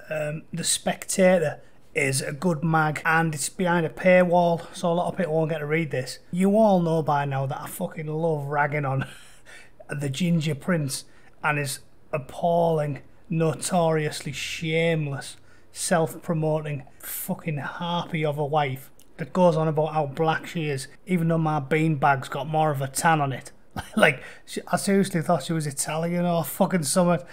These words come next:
<laughs> I didn't think for a second she was mixed race, let alone black. And who cares, right? Who gives a fuck what she is?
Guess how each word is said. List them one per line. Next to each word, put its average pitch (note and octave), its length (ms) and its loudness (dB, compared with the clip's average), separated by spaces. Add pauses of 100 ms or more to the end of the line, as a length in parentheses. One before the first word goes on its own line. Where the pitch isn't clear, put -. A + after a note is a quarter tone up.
(140)
<laughs> - 180 -18
I E3+ 220 2
didn't F3 280 0
think E3 260 -2
for D#3+ 160 -6
a D3 60 -4
second D#3+ 460 -4
she D3+ 120 -6
was C#3 260 -8 (380)
mixed D#3+ 420 -2
race, C#3+ 440 0
let F3 140 0
alone E3 380 2
black. D3+ 440 -6 (260)
And E3 400 4 (320)
who F#3+ 160 4
cares, E3+ 420 2
right? C#3 320 -2 (100)
Who F3 140 -2
gives E3+ 280 -2
a D#3 40 -2
fuck - 300 -4
what F3+ 160 -2
she D3 160 -4
is? C3 220 -4